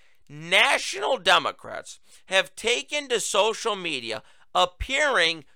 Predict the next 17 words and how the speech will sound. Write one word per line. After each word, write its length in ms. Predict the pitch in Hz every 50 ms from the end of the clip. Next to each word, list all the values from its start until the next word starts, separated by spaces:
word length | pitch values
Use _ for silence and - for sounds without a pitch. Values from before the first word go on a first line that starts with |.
| _ - -
to 180 | - 202 208 202
encourage 600 | 196 185 - - 180 160 156 156 165 175 165 156
violence." 640 | 175 247 302 392 403 - 240 180 135 110 - - - - -
I 180 | - 240 381 453 466
would 140 | 440 -
say 340 | - - 220 208 214 226 214
that's 360 | - - - 226 339 - -
probably 420 | - - 247 247 254 254 - 233 214
exactly 480 | 185 185 175 202 254 403 - - 220
what 160 | 214 220 185 180
Lori 260 | 180 185 190 196 196
Lightweight 460 | 175 180 180 180 156 190 185 196 196
is 120 | 196 175
doing, 440 | 175 - 403 480 440 294 220 135 - - _ - - _ - -
is 160 | 170 175 160
encouraging 640 | 165 165 147 - 170 156 151 139 123 120 135 127 120
violence. 400 | 113 117 107 104 92 85 80 -